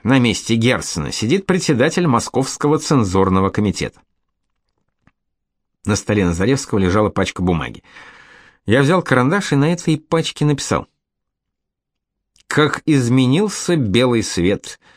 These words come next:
где Герцен сам в минуты гнева порой писал царям ответ, теперь цензурный комитет крестит направо и налево". Назаревский прочёл и потом перевернул бумагу.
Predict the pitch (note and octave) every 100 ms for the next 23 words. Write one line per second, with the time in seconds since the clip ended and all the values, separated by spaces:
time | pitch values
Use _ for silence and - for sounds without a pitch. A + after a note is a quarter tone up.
0 | _ _ _ _ F#2 F2+ B2 C3+ A2+ F#3
1 | E3+ - C3+ A#2+ - A#2 C#3+ F2+ - E2
2 | F#2+ B2 C#3 D#3+ C#3 A2 A2+ E3+ D3+ G2
3 | E2 A2 D#3 D#3+ C#3+ C3+ E3 E3 C#3 -
4 | A#2 C3 D#3 D#3 G2 E2 F#2 G#2 D3 A3
5 | A#2 - - _ _ _ - C3+ F3+ C3+
6 | - F3 C#3+ D3+ F3 D3+ D#3 E3+ E3+ D#3+
7 | - A2+ D#2+ - - A#2 A#2 - - F#3+
8 | - A2 G#2 - - A#2 G#2+ F#2+ _ A#2+
9 | A2 F#2+ A#1+ - _ _ _ _ _ _
10 | _ _ _ _ _ _ _ _ _ _
11 | _ - F2+ G#2 E3 - - - F2+ -
12 | G3 F#3 E3+ C#3 G#2+ - E3+ E3 D3 C3+
13 | A#2 A#2 A#2 C#3 B2 D#3 D#3+ E2